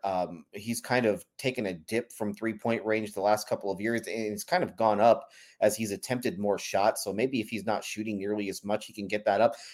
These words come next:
And also, he's, I, I, I think the number from the left corner, he's, like, thirty-eight percent, but from the right corner, he's below twenty percent. It's something like that. Like, for, for whatever reason, from one corner, he's awful. From the other corner,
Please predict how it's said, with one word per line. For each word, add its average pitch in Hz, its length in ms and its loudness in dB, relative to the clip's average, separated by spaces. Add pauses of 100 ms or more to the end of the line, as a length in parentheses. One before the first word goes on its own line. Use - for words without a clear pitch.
And 123 100 6
also, 131 500 8 (440)
he's, 143 500 2
I, 135 60 4
I, 131 320 4
I - 40 2
think 196 280 0
the 147 80 6
number 127 460 6
from 117 320 8
the 101 100 4
left 101 380 4
corner, 143 320 6
he's, 120 180 -4
like, 98 200 2
thirty-eight 120 500 2
percent, 131 420 -2
but - 160 -2
from 113 140 -4
the 98 60 0
right 95 260 2
corner, 127 440 2 (300)
he's 113 400 -2 (240)
below 110 260 4
twenty 117 360 -4
percent. 120 340 -2
It's 127 180 -4
something 170 280 2
like 104 240 2
that. 82 280 0
Like, 98 240 -4
for, 113 200 -4
for 117 160 0
whatever 135 320 8
reason, 107 320 -2
from 101 180 -6
one 120 200 0
corner, 110 300 0
he's 92 200 -6
awful. 104 320 4
From 98 180 -6
the 98 100 0
other 107 160 2
corner, 101 440 -2